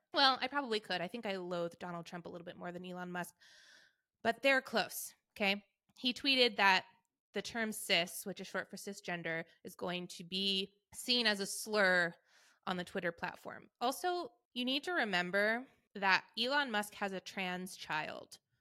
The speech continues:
So every tweet that he sends out about how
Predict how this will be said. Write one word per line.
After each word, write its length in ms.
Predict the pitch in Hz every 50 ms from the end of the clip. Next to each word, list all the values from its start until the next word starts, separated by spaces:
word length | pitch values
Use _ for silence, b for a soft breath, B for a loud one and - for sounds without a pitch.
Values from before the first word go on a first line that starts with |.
| _ _
So 280 | - - - 226 214 214 - -
every 580 | 208 214 233 240 285 302 311 320 320 330 349 349 _ _ _ _ _ -
tweet 380 | - - 208 190 208 233 - _ _
that 120 | 214 190 -
he 160 | - 202 202
sends 320 | 196 - 196 190 185 185
out 280 | 185 175 175 175 185 185 -
about 280 | 185 185 180 175 185
how 280 | - 202 190 180 180